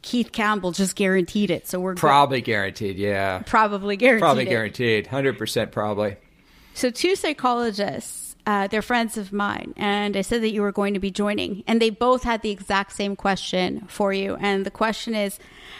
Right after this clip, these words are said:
Speaker 1: how can you promote insight to a narcissist when they're in session, I guess, with them?
Speaker 2: Oh, that's such a great question. And the problem is that my answer is, well, that's what you psychologists are supposed to do, because that's the secret.
Speaker 1: <laughs>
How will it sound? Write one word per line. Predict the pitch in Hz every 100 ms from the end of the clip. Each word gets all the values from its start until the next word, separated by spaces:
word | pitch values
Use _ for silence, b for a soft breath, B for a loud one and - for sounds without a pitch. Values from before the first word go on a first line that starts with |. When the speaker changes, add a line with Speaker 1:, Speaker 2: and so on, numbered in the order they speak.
| -
Speaker 1:
how | 254 302
can | - 277
you | 247 247 247
promote | 233 - 240 220 214 220 -
insight | 202 202 214 - 214 196 147 - - _
to | - 247 220 220 220 214 B B _
a | 208
narcissist | 202 185 185 196 - 196 - 185 - - - 226 _
when | - 220
they're | 208 190
in | 190 196
session, | - 196 196 - 190
I | 180
guess, | 185 165 196 -
with | 196 190
them? | 165
Speaker 2:
Oh, | 170 160
that's | 151 190 -
such | - 233 226
a |
great | 180 165 165 160
question. | - 214 208 214 165
And | 156 147
the |
problem | 147 175 185 180
is | 175 -
that | 160
my | 151
answer | 147 156 185 - 160
is, | 139 131
well, | 151
that's | 135 143 156 -
what | 156
you | 147
psychologists | - 151 - 196 196 165 143
are | 139
supposed | - 151 139 -
to | 127
do, | 131 147
because | 151 151 135
that's | 156 151
the | - 277
secret. | 214 277 302 294
Speaker 1:
<laughs> | 302 - -